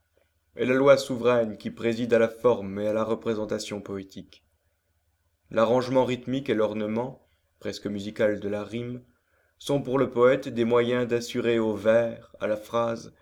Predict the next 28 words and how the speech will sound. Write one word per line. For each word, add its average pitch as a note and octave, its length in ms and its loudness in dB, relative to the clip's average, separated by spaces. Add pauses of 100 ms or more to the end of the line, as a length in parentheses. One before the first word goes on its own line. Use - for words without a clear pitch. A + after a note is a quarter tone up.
(260)
une B2+ 200 0
puissance C3+ 880 -6 (400)
qui B2 160 -12
captive D3+ 640 -2
comme A#2 300 -2
par A2+ 180 4
un A2+ 120 4
charme A2+ 400 -4
et G#2 60 -4
gouverne B2+ 520 2
à A2 60 0
son A2 200 -6
gré G#2+ 220 -2
le G#2 100 -4
sentiment. G2 600 -10 (1000)
Essentiel A#2+ 460 0
au A2 60 0
poète, A2 500 -2 (180)
cette B2+ 280 -4
tendance C3 480 6
le A#2 100 0
conduit A#2 380 -4
jusqu'à G#2+ 320 -6
la A2 120 4
limite A#2 400 -2
de G2+ 140 -8
son G#2 280 -6
art, G#2+ 380 -8